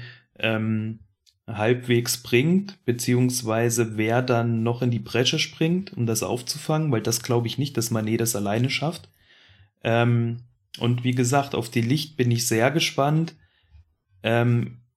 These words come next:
ich bin immer noch nicht überzeugt von, dass das zu Süle das Riesenupdate ist, weil der jetzt die letzten drei Jahre bei Juve sich nicht durchgesetzt hat.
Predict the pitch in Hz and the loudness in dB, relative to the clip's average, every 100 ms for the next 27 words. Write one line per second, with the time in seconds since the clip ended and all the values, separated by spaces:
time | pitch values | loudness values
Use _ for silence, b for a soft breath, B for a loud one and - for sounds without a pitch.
0 | _ - 143 - 151 - 156 151 147 147 | _ -2 -2 -2 0 2 4 4 2 2
1 | 147 143 139 135 135 135 143 - 147 143 | 2 2 2 2 2 2 0 0 2 2
2 | 143 143 B B B _ _ - 117 117 | 0 -2 B B B _ _ -16 -2 0
3 | 120 - 123 135 - - 131 127 120 127 | 0 2 0 0 -2 -4 0 0 0 0
4 | 143 127 110 - 127 151 160 139 - - | 0 0 -2 -2 -2 0 -2 -4 -4 0
5 | 143 143 - 147 - - 98 107 113 113 | 2 2 -2 -2 -2 -4 -2 -2 0 0
6 | 120 - 117 117 - - 123 - 113 113 | 0 -2 0 0 0 -4 -4 -2 0 2
7 | 104 113 127 135 123 113 113 117 120 131 | 2 2 2 0 0 0 0 0 -2 -2
8 | 139 139 135 135 _ _ _ - 123 120 | 0 0 0 -6 _ _ _ -6 -2 -2
9 | - - 135 131 107 104 - 101 104 98 | -4 -4 -2 -2 -2 -4 -4 -4 -2 -4
10 | - 101 101 | -6 -6 -8